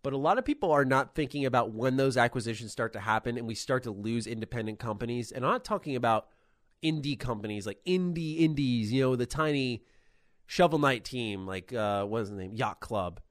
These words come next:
Not like that, you know, a smaller, tighter team. I'm talking, like, independent brands, like a Ubisoft.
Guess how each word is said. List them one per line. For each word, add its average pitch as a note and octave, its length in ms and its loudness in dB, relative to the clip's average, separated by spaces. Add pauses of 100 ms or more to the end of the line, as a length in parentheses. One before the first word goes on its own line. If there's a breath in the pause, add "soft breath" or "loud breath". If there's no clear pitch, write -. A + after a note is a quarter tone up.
(380)
Not C4 140 0
like C3+ 240 -2
that, A#2 320 4
you A2 100 -6
know, G#2 100 -4
a G2+ 40 -6
smaller, C3+ 500 0
tighter A2 380 -4
team. G#2+ 240 -6
I'm G3 140 -2
talking, F3+ 400 0
like, A2+ 180 -6
independent C3+ 760 -4 (680)
brands, F#2+ 640 -4 (540)
like A2+ 160 -6
a A2+ 80 -4
Ubisoft. G#2 720 -6